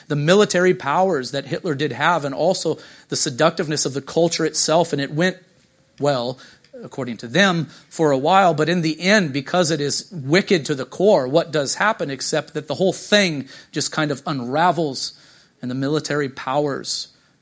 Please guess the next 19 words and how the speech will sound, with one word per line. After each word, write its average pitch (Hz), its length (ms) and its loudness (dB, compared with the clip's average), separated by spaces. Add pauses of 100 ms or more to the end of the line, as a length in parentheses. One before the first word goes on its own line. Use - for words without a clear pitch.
do 139 180 -2
end 139 180 -4
up 139 240 -8
devouring 139 640 0
the 123 60 -10
culture - 420 -6
itself 131 580 -4
and 123 140 -8
leading 131 300 -6
it 123 140 -12
to 131 240 -10
ultimate 131 360 -8
destruction. 135 640 -8
So - 100 0
just 233 260 0
imagine 175 520 0
something 208 480 0
like 170 300 -4
that 151 420 -6